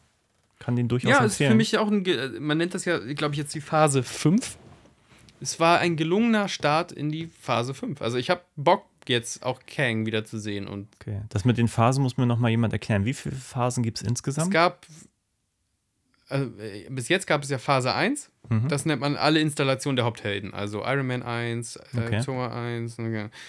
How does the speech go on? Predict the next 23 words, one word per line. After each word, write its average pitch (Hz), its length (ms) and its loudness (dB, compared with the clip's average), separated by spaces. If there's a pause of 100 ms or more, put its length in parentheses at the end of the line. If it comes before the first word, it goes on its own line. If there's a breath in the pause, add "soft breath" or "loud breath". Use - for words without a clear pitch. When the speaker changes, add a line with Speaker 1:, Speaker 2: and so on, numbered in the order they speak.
(320 loud breath)
Speaker 2:
Dann 131 140 -2
gab's 120 240 -2
Phase 113 680 0
zwei. 135 540 0 (720 soft breath)
Ähm, 143 580 0 (140)
die 139 420 -2
gipfelte 143 440 -2
in 127 120 0
dieser 117 520 0 (320)
Ultron-Avengers-Nummer. 160 1300 0 (340)
Speaker 1:
Mhm. 110 240 2
Speaker 2:
Avengers 117 340 -4
zwei. 170 260 -6 (480 loud breath)
Dann 127 100 -2
gab's 120 200 -4
Phase 123 300 2
drei, 117 340 2
das 208 200 -4
war 143 80 -10
quasi 120 340 -2
so 113 100 -2
diese 113 260 -6
Thanos-Saga. 156 1300 0